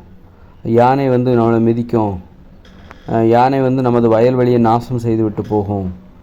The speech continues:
கரடி வந்து நமது கண்களை பிடுங்குவதற்கு எப்படி, எப்பொழுது வேண்டுமானாலும் வாய்ப்பு இருக்குது.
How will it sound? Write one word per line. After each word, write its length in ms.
கரடி 340
வந்து 260
நமது 260
கண்களை 360
பிடுங்குவதற்கு 680
எப்படி, 280
எப்பொழுது 360
வேண்டுமானாலும் 460
வாய்ப்பு 320
இருக்குது. 440